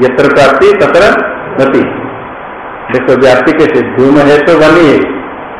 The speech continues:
वनी नहीं तो धूम नहीं है। यहाँ गति प्राप्ति में हेतु क्या है बताओ? गति और प्राप्ति में हेतु क्या है?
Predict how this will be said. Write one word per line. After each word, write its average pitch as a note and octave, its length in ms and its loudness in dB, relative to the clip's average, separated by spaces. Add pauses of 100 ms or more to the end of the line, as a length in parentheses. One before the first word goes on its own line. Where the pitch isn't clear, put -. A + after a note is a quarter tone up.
(120)
वनी C#3+ 240 4
नहीं E3 180 4
तो G3 140 4 (760)
धूम A2+ 200 -4
नहीं A#2+ 240 0
है। F#2+ 180 -4 (520)
यहाँ C3 280 2
गति B2 380 2
प्राप्ति D3 340 4
में C#3+ 100 2
हेतु C3+ 340 2
क्या D#3 140 4
है D3+ 140 4
बताओ? D#3 380 4 (1300)
गति B2+ 340 2
और D#3 220 4
प्राप्ति C#3 320 4
में C3+ 120 4
हेतु C3+ 280 2
क्या D#3+ 160 4
है? B2 180 2